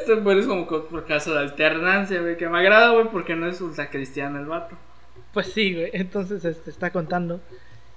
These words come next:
Speaker 2: Gana este cabrón de Johnny Linares, güey, y para dos mil dieciocho, el candidato del pan era el
Speaker 1: Era
Speaker 2: hijo,
Speaker 1: su hijo,
Speaker 2: güey.
Speaker 1: ¿no? ¿No?
Speaker 2: Era su hijo. Entonces, este, güey, yo,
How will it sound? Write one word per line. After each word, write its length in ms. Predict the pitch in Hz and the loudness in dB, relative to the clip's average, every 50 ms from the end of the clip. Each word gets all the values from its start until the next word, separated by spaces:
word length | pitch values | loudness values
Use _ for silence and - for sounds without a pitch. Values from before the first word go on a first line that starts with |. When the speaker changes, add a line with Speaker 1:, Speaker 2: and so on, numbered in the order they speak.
| - - 185 | -16 -10 -8
Speaker 2:
Gana 300 | 190 175 208 220 226 254 | 0 4 4 4 4 2
este 180 | 240 - 240 208 | 0 0 0 0
cabrón 240 | 202 196 190 190 185 | 0 -2 -2 -4 -4
de 80 | 190 | -4
Johnny 220 | 190 196 196 196 196 | -2 -2 -2 -2 -4
Linares, 400 | 190 185 185 185 190 196 190 196 | -2 -2 -2 -2 -2 -4 -4 -2
güey, 120 | 202 214 - | -4 -4 -2
y 100 | - 214 | -4 -2
para 280 | 180 190 202 190 196 196 | 0 2 4 4 4 2
dos 240 | 196 190 185 - 202 | 2 0 -4 -4 -4
mil 140 | 196 202 | -4 -2
dieciocho, 640 | 208 240 240 226 - - 196 190 196 196 - 285 392 - - - - - - - - - - - - - - - - - | 0 0 0 0 0 0 0 0 0 -2 -6 -8 -8 -10 -14 -18 -18 -18 -18 -18 -18 -18 -18 -18 -18 -18 -18 -18 -10 -2
el 240 | - 220 202 202 202 | 2 4 4 4 2
candidato 680 | - 202 190 190 185 185 175 185 190 190 - - 254 | 0 -2 0 0 0 0 0 0 0 0 0 2 2
del 200 | 240 214 180 165 | 2 2 2 0
pan 320 | 156 - - 180 202 262 339 - - - - - - - | -2 -2 0 2 2 2 0 -4 -16 -18 -18 -18 -8 -2
era 260 | - 190 202 208 208 208 | 2 4 6 8 8 8
el 180 | 196 196 190 | 6 4 2
Speaker 1:
Era 180 | 214 233 - 202 | 2 4 4 6
Speaker 2:
hijo, 200 | - 247 226 202 | 6 8 6 6
Speaker 1:
su 0 | |
hijo, 80 | 165 | 6
Speaker 2:
güey. 200 | 170 175 165 160 | 4 2 2 2
Speaker 1:
¿no? 280 | 165 180 196 247 277 - - - 233 | 2 0 -4 -6 -8 -10 -12 -14 -12
¿No? 100 | 196 185 | -6 2
Speaker 2:
Era 140 | 185 220 247 | 6 6 6
su 220 | - - 220 196 | 6 2 0 2
hijo. 480 | 202 220 302 - - - 220 180 156 - - - - - - - - - - - - | 2 0 0 -2 0 2 2 2 0 -2 -8 -16 -18 -18 -18 -18 -18 -18 -18 -6 -2
Entonces, 680 | 208 202 190 196 214 214 220 214 220 262 269 262 262 - - | -2 -2 2 6 6 6 6 4 4 2 2 2 0 -4 0
este, 680 | 220 196 196 190 - - - - - 202 196 208 - - - | 0 0 0 0 -4 -12 -10 -2 4 4 6 4 4 0 -6
güey, 280 | 240 233 247 262 247 220 | 0 2 2 4 4 4
yo, 220 | 208 269 320 320 | 4 4 4 2